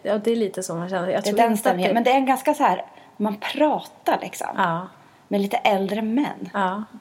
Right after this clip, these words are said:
Speaker 1: Nej, visst, ja, men visst kän-, alltså, visst känns det så. Som att det är
Speaker 2: Det är
Speaker 1: liksom
Speaker 2: på ett annat språk. Man bara,
Speaker 1: det är en väldigt,
Speaker 2: "Hello."
Speaker 1: det är en väldigt after worky stämning.
Speaker 2: Japp.
Speaker 1: Och jag tror att det är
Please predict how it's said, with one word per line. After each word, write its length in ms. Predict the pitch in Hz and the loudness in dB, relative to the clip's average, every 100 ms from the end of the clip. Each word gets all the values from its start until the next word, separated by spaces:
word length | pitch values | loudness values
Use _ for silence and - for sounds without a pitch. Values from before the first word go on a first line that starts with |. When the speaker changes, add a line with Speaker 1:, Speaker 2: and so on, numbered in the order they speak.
| - - 220 | -20 -6 2
Speaker 1:
Nej, 240 | 220 277 | 2 2
visst, 140 | 277 254 | 0 0
ja, 100 | 262 | 2
men 200 | 262 269 | 2 2
visst 240 | 262 - | 0 -2
kän-, 180 | 403 302 | 0 2
alltså, 200 | 240 262 | 2 2
visst 220 | 262 262 | -2 -2
känns 200 | 381 320 | -2 0
det 80 | 202 | -2
så. 240 | - - | -4 -6
Som 200 | - 226 | -2 0
att 100 | 202 | 2
det 80 | 220 | 0
är 40 | 202 | 2
Speaker 2:
Det 60 | |
är 40 | 190 | 2
Speaker 1:
liksom 260 | 208 - | 2 2
Speaker 2:
på 60 | 247 | 4
ett 80 | - | 4
annat 240 | 254 226 | 4 0
språk. 440 | - - 302 262 285 | -2 2 4 4 4
Man 180 | 247 | 4
bara, 100 | 233 202 | 6 4
Speaker 1:
det 40 | |
är 40 | |
en 80 | 262 | 6
väldigt, 240 | 262 208 196 | 6 6 4
Speaker 2:
"Hello." 200 | 208 269 - - | 2 -2 -12 0
Speaker 1:
det 60 | 254 | 2
är 20 | |
en 60 | 269 | 4
väldigt 220 | 247 - | 2 0
after 340 | 262 254 - 269 | 2 2 0 -2
worky 600 | 240 294 233 - - 285 | 4 4 4 0 -2 -2
stämning. 500 | - 202 190 202 - | 0 0 0 -4 -4
Speaker 2:
Japp. 280 | 214 - - | -6 -12 -20
Speaker 1:
Och 180 | - 240 | -4 2
jag 160 | 254 262 | 2 2
tror 380 | 269 311 320 | 2 4 4
att 180 | 262 220 | 2 2
det 100 | 208 | 0
är 160 | 208 | 0